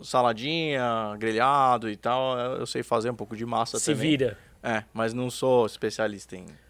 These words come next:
Speaker 1: culinária.
Speaker 2: Mas a gente vai falar sobre, é, um assunto que, que é muito importante, muito interessante, é, que é um assunto social, e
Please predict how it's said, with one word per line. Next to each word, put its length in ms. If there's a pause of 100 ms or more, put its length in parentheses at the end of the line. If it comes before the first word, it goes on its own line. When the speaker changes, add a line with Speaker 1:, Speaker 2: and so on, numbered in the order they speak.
Speaker 1:
culinária. 600
Speaker 2:
Mas 720
a 80
gente 180
vai 120
falar 280
sobre, 480
é, 260
um 160
assunto 440
que, 360
que 200
é 80
muito 380
importante, 680
muito 240
interessante, 640 (500)
é, 500
que 80
é 80
um 260
assunto 280
social, 560
e 580